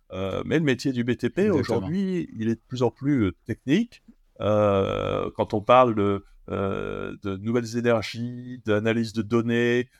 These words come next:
Speaker 1: heu, d'innovation de R S E, eh bien, heu, c'est, heu, porteur de nouveaux métiers, nouveaux postes, heu, et donc c'est tout cela qui doit être présenté, heu, au salon. Et comment on atterrit, on, on attire, pardon, heu,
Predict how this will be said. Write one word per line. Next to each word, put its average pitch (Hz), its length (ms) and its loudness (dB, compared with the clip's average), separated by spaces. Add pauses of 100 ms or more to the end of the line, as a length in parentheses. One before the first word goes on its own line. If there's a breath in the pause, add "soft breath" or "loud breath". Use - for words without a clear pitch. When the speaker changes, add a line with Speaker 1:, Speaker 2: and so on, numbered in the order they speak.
(220 soft breath)
Speaker 1:
heu, 95 120 -6
d'innovation 113 720 0
de 107 220 2
R 101 100 -2
S - 180 -4
E, 196 240 2 (320)
eh 107 140 0
bien, 139 320 2
heu, 110 140 0
c'est, - 640 -6
heu, 104 160 -2 (420)
porteur 170 440 2
de 113 220 0
nouveaux 110 320 -2
métiers, 117 440 -2
nouveaux 110 280 -2
postes, 131 480 -2 (380 soft breath)
heu, 90 520 0
et 110 300 0
donc 107 240 -6
c'est 110 400 -2 (260)
tout 170 120 -6
cela 147 380 2
qui - 160 -14
doit 98 160 0
être 98 80 -10
présenté, 101 560 -4
heu, 95 360 0
au 104 120 -4
salon. 143 300 -2 (300 loud breath)
Et 92 80 -8
comment 107 240 -2
on 113 120 0
atterrit, 104 640 0
on, 95 460 -2
on 98 180 -6
attire, 135 280 0
pardon, 107 500 -2
heu, 87 100 -6